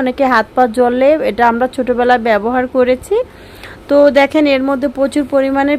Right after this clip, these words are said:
পুষ্টি গুণাবলী আছে। তো এই শাকটাকে আমি একটু কাটিং করে নিয়েছি, আর হলো বোম্বাই মরিচ আর রসুন বেটে নিলাম। তার পাশে আমি শাকটাকেও আধা বাটা করে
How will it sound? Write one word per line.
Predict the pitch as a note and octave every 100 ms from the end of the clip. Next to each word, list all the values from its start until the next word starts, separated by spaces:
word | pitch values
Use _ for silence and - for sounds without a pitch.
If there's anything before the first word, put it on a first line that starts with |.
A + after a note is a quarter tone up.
| C#4
পুষ্টি | C4+ - C4+ A3+
গুণাবলী | C4 C4 B3+ C4 C4 A#3
আছে। | A3 - D#4+ E4
তো | B3 A#3+ A#3+ - - - - - B3
এই | C4+ C#4 -
শাকটাকে | C4 B3 - C#4+ C4+ C#4+
আমি | C4+ C4+
একটু | C#4+ C4+
কাটিং | B3 B3 C4 C#4
করে | C#4 C#4
নিয়েছি, | C#4 C#4 C4+ E4 A4 - - - - - A3
আর | G#3+ A3 B3
হলো | B3+ B3+ A3 G#3
বোম্বাই | A#3+ B3+ C#4 C#4
মরিচ | C#4+ E4+ - A#3
আর | G#3+
রসুন | A3 A#3 C4+ C4 - - G#3+ G3+
বেটে | A#3 A#3 A3
নিলাম। | F3 D#3+ F3 - - - -
তার | B3 B3+
পাশে | C#4+ C#4+ E4 D#4
আমি | D#4+ D#4 F4+ - - - -
শাকটাকেও | C#4 C4 - D4+ D4 D#4+ C4+ C4 B3
আধা | B3+ C4+
বাটা | B3 C4 B3+
করে | A#3